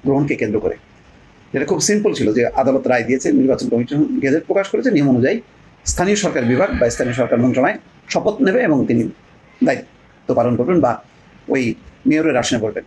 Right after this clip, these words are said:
এইটাও বাধা দেওয়া হয়েছে তীব্রভাবে এবং আইনের শেষ ধাপ পর্যন্ত লড়াই করেছে মন্ত্রণালয়। মন্ত্রণালয় করা মানে হচ্ছে অন্তর্বর্তী সরকার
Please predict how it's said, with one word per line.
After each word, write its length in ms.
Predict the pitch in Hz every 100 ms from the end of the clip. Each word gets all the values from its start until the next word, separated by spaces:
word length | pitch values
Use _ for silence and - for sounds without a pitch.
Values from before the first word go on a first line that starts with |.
| _
এইটাও 460 | 175 175 202 190 320
বাধা 260 | - 127 135
দেওয়া 140 | 127
হয়েছে 180 | 123 143
তীব্রভাবে 500 | - 226 - 104 92
এবং 200 | 127 143
আইনের 260 | 147 143 151
শেষ 260 | - 175
ধাপ 120 | 143 202
পর্যন্ত 280 | 196 160 135
লড়াই 240 | 120 143
করেছে 280 | 139 110 - - - - -
মন্ত্রণালয়। 440 | 160 151 120 90
মন্ত্রণালয় 260 | - 170 165
করা 160 | 147 139
মানে 160 | 139
হচ্ছে 140 | 160 165
অন্তর্বর্তী 340 | 127 110 117
সরকার 320 | - 104 98